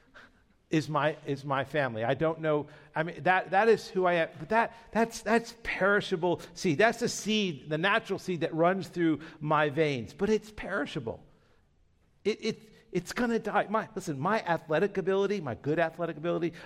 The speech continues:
my good looks, um, the possessions I have, they're all gonna fade away like flower of grass. That flower will fall.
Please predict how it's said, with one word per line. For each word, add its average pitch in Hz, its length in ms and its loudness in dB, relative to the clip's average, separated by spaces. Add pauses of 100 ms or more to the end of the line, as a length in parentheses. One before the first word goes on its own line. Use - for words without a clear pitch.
my 151 180 2
good 147 300 2
looks, 190 580 0 (300)
um, 143 360 4
the 160 80 0
possessions 175 580 2
I 202 120 4
have, 190 280 0
they're 220 180 2
all 226 220 4
gonna 262 240 0
fade 196 300 4
away 165 360 4 (360)
like 175 300 6 (320)
flower 180 720 2
of 170 200 0
grass. 196 760 2 (760)
That 196 200 4
flower 202 640 4 (560)
will 214 220 6
fall. 202 520 4